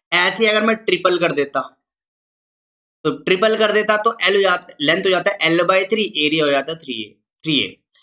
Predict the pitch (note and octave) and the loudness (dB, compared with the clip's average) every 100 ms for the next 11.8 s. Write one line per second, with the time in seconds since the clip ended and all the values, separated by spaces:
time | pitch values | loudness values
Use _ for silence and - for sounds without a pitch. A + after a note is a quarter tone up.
0 | _ _ D#3 E3 G#3 G#3+ A3+ - - A#3+ | _ _ -2 0 -2 0 -2 -4 -2 0
1 | B3+ A#3 G#3 G#3 G#3+ G3 C#3+ C#3 D#3 D#3 | 0 -2 -2 0 0 -2 0 0 -2 -4
2 | - F#3+ G3+ G3+ G3 E3+ D3+ C#3+ C3+ - | -2 0 0 -2 -4 -2 0 0 -4 -6
3 | - _ - - F#3+ F#3 F#3 F#3 E3+ E3 | -18 _ -18 -4 0 2 2 0 -2 -4
4 | A2+ _ _ _ _ _ _ _ _ C#3 | -6 _ _ _ _ _ _ _ _ 0
5 | E3 F#3+ F#3 F3+ F#3 E3+ F3 F3+ F#3 F#3 | 0 2 0 0 0 0 2 2 2 0
6 | F#3+ G3 - _ E3 D#3+ F3 F3+ D#3+ D3 | 0 -2 -4 _ -2 0 2 2 2 0
7 | D3 - F#3 - - D3+ D3+ D#3+ E3+ - | -2 -2 -4 -6 -8 -4 -2 0 -4 -6
8 | - _ - B2+ A2+ - _ _ D3+ D#3 | -20 _ -6 -6 -6 -16 _ _ 0 2
9 | D3+ C3+ C3 C#3 _ _ _ E3 - G#3 | 2 0 -4 -6 _ _ _ -10 -4 -2
10 | G#3 G#3+ A3 A3 F#3 F#3 F#3+ F#3 F3 E3+ | 0 0 0 -2 -2 -4 -2 -2 0 0
11 | E3+ E3 F3 E3 C3 C3+ - - | 0 -4 -6 -4 -4 -4 -8 -16